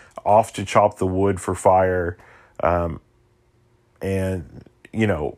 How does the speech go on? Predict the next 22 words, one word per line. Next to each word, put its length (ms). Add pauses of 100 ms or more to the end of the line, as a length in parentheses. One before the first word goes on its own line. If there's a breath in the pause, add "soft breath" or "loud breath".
(140)
basically 540
it's 140
him 420 (220)
saying 540
this. 420 (380 loud breath)
Um, 440
and 180
we 100
do 340
kind 260
of 100
get 160
a 80
glimpse 680 (340)
at 200
him 220
at 120
one 340
point, 360
which 260
I 140
believe, 800